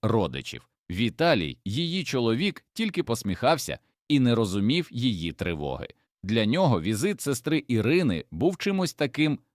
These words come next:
звичним і невинним. "Та що ти, Надійко?" — говорив він. "Іринка ж рідна,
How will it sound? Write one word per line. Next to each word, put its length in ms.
звичним 640
і 100
невинним. 640
"Та 140
що 280
ти, 140
Надійко?" — 560
говорив 540
він. 200
"Іринка 640
ж 140
рідна, 460